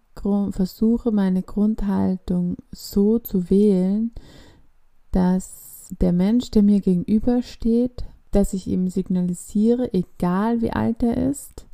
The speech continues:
ob zwei Tage, sieben Monate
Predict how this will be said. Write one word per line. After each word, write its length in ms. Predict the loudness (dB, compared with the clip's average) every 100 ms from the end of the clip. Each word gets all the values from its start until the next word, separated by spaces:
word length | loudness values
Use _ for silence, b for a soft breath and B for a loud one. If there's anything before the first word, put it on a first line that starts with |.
| b b b b b b _ _ _ -2
ob 340 | 0 2 -2 -4 -16 _ _ -12
zwei 300 | -2 0 0
Tage, 720 | 0 0 -2 -2 0 0 -2 b b b b
sieben 380 | -4 4 6 8
Monate 840 | 8 8 6 4 4 4 4 2